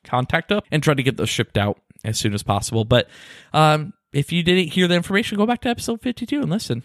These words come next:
and we talk about how you can enter. But go ahead and pause here if you haven't already, and go, go send the email, and then come back. But anyway, that's the last reminder. So, Emily, games we played this week.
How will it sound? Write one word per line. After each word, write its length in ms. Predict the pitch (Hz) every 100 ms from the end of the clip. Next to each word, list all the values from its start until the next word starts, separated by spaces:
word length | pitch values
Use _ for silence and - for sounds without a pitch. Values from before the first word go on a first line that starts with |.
| -
and 220 | 143 147
we 80 | 147
talk 240 | 139 143
about 160 | 170 165
how 80 | 190
you 100 | 190
can 160 | 202
enter. 280 | 247 - 127
But 300 | 135 147 -
go 100 | 160
ahead 140 | 165 196
and 100 | 220
pause 240 | 214 196
here 220 | 214 160 160
if 140 | -
you 80 | 151
haven't 400 | 147 151 170 -
already, 420 | 143 147 123 151 -
and 180 | 131 127
go, 280 | 131 143 - -
go 120 | 123
send 220 | 120 147
the 100 | 143
email, 360 | 165 139 131 151 -
and 160 | 135
then 100 | 131
come 140 | 127 117
back. 240 | 110 - _ _ - - -
But 80 | 170
anyway, 200 | 180 160
that's 160 | 170 -
the 60 |
last 200 | 180 -
reminder. 260 | 190 190 165
So, 180 | - 214
Emily, 360 | 269 254 180
games 340 | 151 269 339 190
we 120 | 185
played 340 | - 170 143
this 240 | 135 131 135
week. 360 | 131 117 -